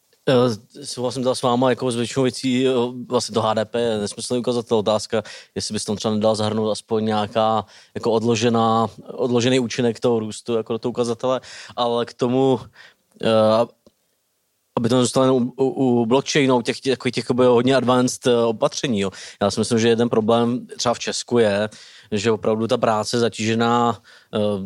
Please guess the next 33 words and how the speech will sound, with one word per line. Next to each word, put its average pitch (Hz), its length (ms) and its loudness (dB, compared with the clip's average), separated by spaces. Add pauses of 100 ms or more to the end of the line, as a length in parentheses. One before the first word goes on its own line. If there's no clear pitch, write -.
(140)
tak, - 160 -6
tak - 160 -6
říká, - 200 -4
jestli 107 200 -6
jste 117 100 -6
zaměstnanci, 110 520 -6
tak 117 120 -2
asi 117 200 -6
víte, 110 260 -2
že, 113 200 0 (360)
eh, 107 720 -2 (180)
oproti 110 300 -4
čistým - 360 -4
mzdě 107 240 -2
ty 117 100 -2
odvody 110 280 0
a, 117 200 0 (100)
a 107 360 -2 (300)
odvody 110 440 -2
a 113 60 0
daně 110 260 -2
tvoří 107 300 -4
asi 104 180 -6
jako 113 140 -4
dvojnásob-, 104 500 -6
nebo 101 240 -8 (340)
prostě 101 240 -10
ta 101 120 -8
superhrubá 110 440 -4
mzda 107 140 -4
je 110 300 -6
asi - 140 -10
dvojnásobná 110 640 0